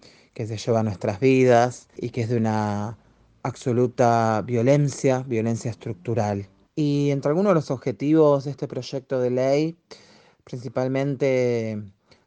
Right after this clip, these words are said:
lo que exigimos es proteger y promover los derechos,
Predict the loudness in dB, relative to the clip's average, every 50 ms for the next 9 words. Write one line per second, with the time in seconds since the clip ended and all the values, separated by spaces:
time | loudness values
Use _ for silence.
0 | _ -8 -6 -4 -4 -4 -6 -4 -6 -8 -4 -2 -2 0 0 0 -2 -4 -6 -8
1 | -6 -4 -4 -4 -4 -4 -6 -2 2 4 4 4 4 2 0 -2 -2 0 0 0
2 | 0 0 0 -2 -2 0 0 0 0 -2 -4 -6 -8 -8 -8 -12 _